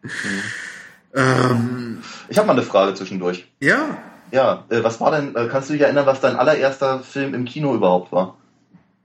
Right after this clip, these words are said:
Speaker 2: Ja.
Speaker 1: Erzähl.
Speaker 2: Ähm, der Film hieß In der Arche ist der Wurm drin und
Speaker 1: Ah,
Speaker 2: war,
Speaker 1: ja.
Speaker 2: <laughs> war so eine, war so eine Art Bibeltrickfilm.
Speaker 1: Ja, ja, ja, ja.
Speaker 2: Also meine Eltern sind nicht besonders gläubig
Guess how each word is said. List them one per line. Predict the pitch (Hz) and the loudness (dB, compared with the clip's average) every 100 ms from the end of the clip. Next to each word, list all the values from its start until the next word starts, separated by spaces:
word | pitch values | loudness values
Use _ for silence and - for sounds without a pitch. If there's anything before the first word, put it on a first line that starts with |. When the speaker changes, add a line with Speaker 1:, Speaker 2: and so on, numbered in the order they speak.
| _ | _
Speaker 2:
Ja. | 131 120 117 117 - - - - | 2 4 4 0 -12 -18 -14 -8
Speaker 1:
Erzähl. | 107 101 92 - _ | -2 0 0 -6 _
Speaker 2:
Ähm, | 127 117 113 113 113 110 - - - - _ _ - _ _ _ _ _ - - - | -2 0 0 2 0 -2 -6 -14 -18 -20 _ _ -20 _ _ _ _ _ -20 -20 -6
der | 120 | -4
Film | 117 135 131 | 0 2 2
hieß | 127 123 117 - - - - - | 2 0 -2 -4 -8 -20 -14 -4
In | 123 | 0
der | 113 | 2
Arche | 92 123 151 | 2 0 0
ist | 113 - | -2 0
der | 117 110 | 0 2
Wurm | 127 131 | 0 0
drin | 117 110 101 - - - | -2 -6 -8 -14 -14 -6
und | 113 | 2
Speaker 1:
Ah, | 147 131 123 - | 4 4 4 2
Speaker 2:
war, | |
Speaker 1:
ja. | 120 - - - - - 127 175 - | 0 -2 -6 -16 -16 -12 -6 -4 -4
Speaker 2:
<laughs> | - 220 - - - - | -6 -10 -10 -10 -12 -4
war | 139 143 | 0 2
so | 139 | 2
eine, | 131 123 120 | 2 0 0
war | 123 | 0
so | 113 | 2
eine | 131 | 2
Art | 113 - | 0 -2
Bibeltrickfilm. | 143 147 143 - 120 - - 120 - - 165 - | -2 0 -2 -2 -8 -8 -8 -8 -8 -12 -12 -2
Speaker 1:
Ja, | 135 170 | 2 4
ja, | 151 - - | 4 2 -4
ja, | |
ja. | 147 135 - | -4 -4 0
Speaker 2:
Also | 135 | 4
meine | 156 151 | 6 6
Eltern | 139 196 160 | 6 4 2
sind | 196 | 0
nicht | - | 0
besonders | 143 170 151 - | 0 2 0 -2
gläubig | 131 151 139 156 - | 0 0 2 0 -4